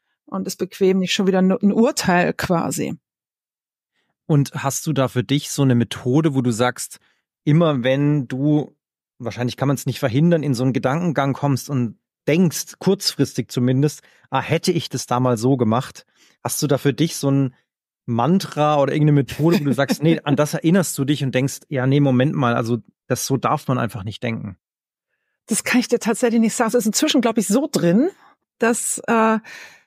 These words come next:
Speaker 1: ich dieses, „Hätte ich früher was anders gemacht“, das ist tatsächlich ziemlich weit durch. Aber mi-, mich natürlich immer wieder zu fragen, „Was braucht's denn jetzt,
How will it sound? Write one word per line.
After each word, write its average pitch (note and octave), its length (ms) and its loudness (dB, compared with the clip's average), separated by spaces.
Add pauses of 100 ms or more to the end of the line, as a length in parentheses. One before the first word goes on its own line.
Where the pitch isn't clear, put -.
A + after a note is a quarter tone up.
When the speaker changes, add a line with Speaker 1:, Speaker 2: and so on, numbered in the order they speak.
(760)
Speaker 1:
ich - 120 -20
dieses, A#3+ 400 0
„Hätte B3 340 0
ich - 300 -4
früher G3+ 720 2
was G#3 220 0
anders G#3 540 2
gemacht“, F#3+ 600 0 (200)
das D4+ 160 0
ist D4 160 -6
tatsächlich A#3 500 -4
ziemlich A3 420 0
weit G#3+ 340 -2
durch. F3 500 0 (460)
Aber G#3+ 340 2
mi-, A3+ 260 0
mich A3+ 140 0
natürlich A3+ 260 0
immer A3 180 2
wieder G#3 220 0
zu A#3 120 -2
fragen, G3+ 260 0
„Was G3 160 2
braucht's - 560 -2
denn F3 300 2
jetzt, A3+ 760 0